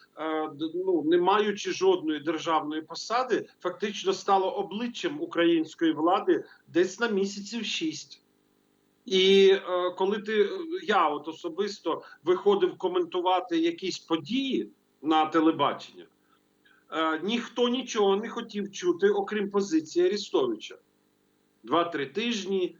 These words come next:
війна завершується, все буде там добре чи недобре, чи, е, з шакалами воюємо, це бомжі якісь там позбирались, а не військові. Це все те, що потрібно було Російській Федерації,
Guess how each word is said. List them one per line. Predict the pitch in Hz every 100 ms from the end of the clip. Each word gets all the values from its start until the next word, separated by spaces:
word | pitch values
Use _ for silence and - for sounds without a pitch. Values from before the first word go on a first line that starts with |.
| -
війна | 135 151 160
завершується, | 143 143 175 226 202 196 180 - 170 156
все | 147 - 160
буде | 147 143 135
там | 135 123 120
добре | 196 214 190 170
чи | 160 -
недобре, | 123 123 208 202 180 160 - - _
чи, | - 160 151 147 151 - -
е, | 156
з |
шакалами | - 196 190 202 185 175 165
воюємо, | 156 156 160 233 214 190 - - _
це | - 190
бомжі | 156 170 165 175 240
якісь | 220 208 208 -
там | 190 170
позбирались, | 180 156 175 175 175 170 170 165
а | 165
не | 165 160 - _ _ 151
військові. | 165 165 - 170 160 147 131 - _ _ _ _ _ _ _ -
Це | - 202
все | 196 220
те, | 214 220 240
що | - 254
потрібно | 214 208 190 196 208
було | 196 190 196
Російській | 196 - 185 - 185
Федерації, | 175 165 170 180 185 - 165 -